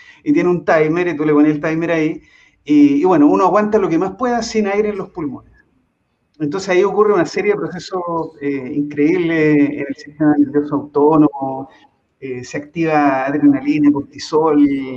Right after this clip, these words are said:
eh, se genera mucha energía. Entonces, después de eso, se ins-,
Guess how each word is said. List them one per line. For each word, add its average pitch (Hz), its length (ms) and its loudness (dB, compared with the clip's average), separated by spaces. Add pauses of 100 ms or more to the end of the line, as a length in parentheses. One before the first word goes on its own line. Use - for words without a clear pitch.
(540)
eh, 120 580 -18
se 151 200 -10
genera 170 280 4
mucha 196 240 2
energía. 175 360 0 (600)
Entonces, 156 440 -2
después 214 260 4
de 254 80 0
eso, - 160 -4
se 202 180 -6
ins-, 156 220 -6